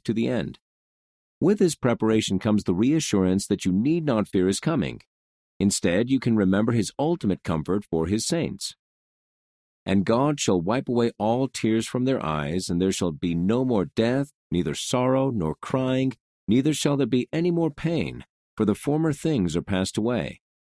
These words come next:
Revelation chapter twenty-one, verse four. With comfort and assurance like this, you will feel like saying the same thing John says at the end of this book,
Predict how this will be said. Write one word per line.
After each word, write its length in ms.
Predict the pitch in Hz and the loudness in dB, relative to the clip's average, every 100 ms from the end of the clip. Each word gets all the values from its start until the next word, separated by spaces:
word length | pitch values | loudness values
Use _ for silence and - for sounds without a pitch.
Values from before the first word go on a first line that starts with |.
| _ _ _ _ _ _ _ | _ _ _ _ _ _ _
Revelation 580 | 98 92 92 98 123 123 | 0 2 2 2 0 -2
chapter 320 | - 98 82 | -2 -4 -6
twenty-one, 560 | - 135 135 120 110 104 | -4 -2 -2 0 0 0
verse 220 | 98 - | -2 -2
four. 420 | - 104 65 - _ _ _ _ _ _ _ _ _ _ _ _ | -2 0 -2 -8 _ _ _ _ _ _ _ _ _ _ _ _
With 160 | 101 - | -2 0
comfort 420 | 120 127 151 147 | 0 2 0 2
and 140 | 131 | 2
assurance 480 | 110 - 170 143 - | 0 0 0 -2 -2
like 260 | 85 82 - | -2 -4 -4
this, 360 | 80 104 - | -2 -2 -2
you 80 | 95 | 0
will 100 | 98 | 0
feel 300 | - 156 170 | 0 -2 0
like 220 | 165 143 | 0 -2
saying 340 | - 117 113 110 | -2 0 2 0
the 160 | 95 | 0
same 400 | - - 156 170 | -2 -2 0 0
thing 240 | 143 117 104 | 0 0 2
John 300 | 117 120 120 | 0 0 0
says 280 | 120 110 | 0 0
at 80 | 104 | 0
the 160 | - - | -2 -2
end 220 | 170 185 | 0 0
of 60 | 92 | 0
this 160 | 85 | -4
book, 360 | - 76 85 | -2 -4 -4